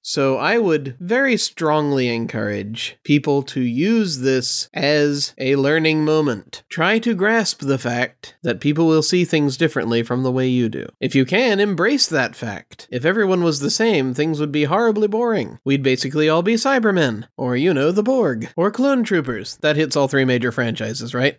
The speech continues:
Okay, good. I just think that the world becomes so much bigger and so much more wonderful when you realize that not everything is necessarily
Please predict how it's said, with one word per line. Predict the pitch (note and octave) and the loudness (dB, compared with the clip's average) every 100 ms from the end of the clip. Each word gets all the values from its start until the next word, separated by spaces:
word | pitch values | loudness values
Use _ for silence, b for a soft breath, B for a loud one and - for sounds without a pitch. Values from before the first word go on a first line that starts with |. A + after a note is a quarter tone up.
| - | -4
Okay, | C3 A#2 A#2+ | -4 -2 -4
good. | A#2+ G2+ - | -4 -4 -2
I | D#3 D#3+ | 0 2
just | G3 - | 0 0
think | F3+ E3 D3+ | 0 0 -4
that | C#3+ | -2
the | C3+ | 0
world | C3+ C#3+ C3+ | 4 2 2
becomes | C3 C3+ B2 B2 | -2 -2 -2 -2
so | B2 - - E3+ | -4 -6 -2 2
much | F#3+ D#3+ - | 4 2 2
bigger | C3+ A#2 A2+ | -2 0 -2
and | A#2 B2 A#2+ | -2 -4 -4
so | - E3+ | 0 2
much | G3 F#3 | 0 -2
more | F3 E3 E3 | -2 2 2
wonderful | D3 D3+ D3+ B2 - E2+ C2 - | 2 2 0 -2 -4 -12 -12 -2
when | C#3+ D#3+ | 0 2
you | D3 D3 | 2 2
realize | C#3+ E3+ C3+ G#2+ G#2 G2 G2 B2+ - - | 0 0 0 -2 -6 -8 -8 -6 -8 -8
that | A#2+ B2 B2+ A#2 - - | -6 0 0 0 -4 -12
not | - D3+ G#3+ | -2 0 2
everything | A#3 A3+ F3+ G#3 | 2 0 2 2
is | G3 F#3 | 0 0
necessarily | G#3 G3 G3 A3 G#3+ | -2 -2 0 2 2